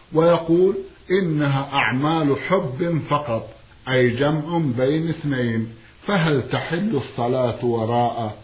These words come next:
وإن لم يكن فهل ننصرف عنه إلى مسجد آخر؟ جزاكم الله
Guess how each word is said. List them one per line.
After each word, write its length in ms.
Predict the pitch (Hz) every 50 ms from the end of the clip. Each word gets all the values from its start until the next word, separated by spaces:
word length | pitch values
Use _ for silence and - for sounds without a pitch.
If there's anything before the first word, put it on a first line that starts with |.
| - - - - - - - 113
وإن 460 | 127 139 - 160 165 165 170 160 147
لم 260 | 147 143 135 135 143
يكن 380 | 165 175 175 - 170 180 202 214 226 - - - - - -
فهل 420 | 156 160 143 127 143 127 110 104 - - - - - - _ - _ - - -
ننصرف 720 | 127 131 135 131 127 117 120 - 160 165 165 151 - - 147
عنه 380 | 135 123 117 147 156 139 113 85 - - - - - -
إلى 340 | 139 127 139 131 127 123
مسجد 640 | 123 123 135 131 - - 135 131 123 127 131 127 127 127
آخر؟ 420 | 151 151 151 156 - - 160 160 - - - - - 123
جزاكم 540 | 131 127 113 123 123 117 110 - - 110 107
الله 320 | 104 107 113 110 107 101